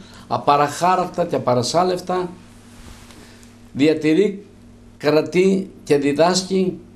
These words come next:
όσα ο Κύριος παρέδωσε στους Αγίους Αποστόλους,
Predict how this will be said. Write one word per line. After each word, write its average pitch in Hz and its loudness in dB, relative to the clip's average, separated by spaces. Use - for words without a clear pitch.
όσα 165 0
ο 165 4
Κύριος 190 0
παρέδωσε 156 2
στους - -2
Αγίους 151 2
Αποστόλους, 156 0